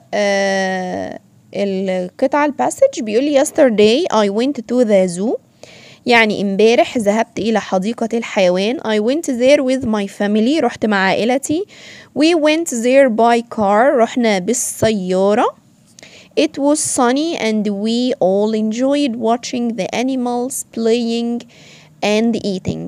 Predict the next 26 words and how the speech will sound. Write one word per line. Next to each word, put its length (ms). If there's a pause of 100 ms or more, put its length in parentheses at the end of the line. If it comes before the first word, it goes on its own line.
(140)
استمتعنا 680
بمشاهدة 760
الحيوانات 640 (100)
تلعب 420
وتأكل. 840 (1500)
We 220
were، 440
نحن 360
كنا 420 (360)
happy، 400
سعداء. 540 (560)
أول 280
سؤال 360
بيقول 280
لي 360
yesterday، 640
امبارح، 500
I 220
went 380
to 340
the، 260
رحنا 300
فين؟ 340 (420)
هيبقى 440
went 280
to 340